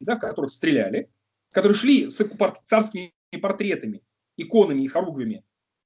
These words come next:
вручать царю петицию, да?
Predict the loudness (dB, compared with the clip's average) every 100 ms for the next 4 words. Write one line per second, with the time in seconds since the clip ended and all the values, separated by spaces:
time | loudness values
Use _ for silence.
0 | _ -4 -2 0 0 0 -6 -8 _ _
1 | -8 -8 -10 -12 -12 -8 -10 -10 _ _
2 | _ _ _ _ _ -12 -12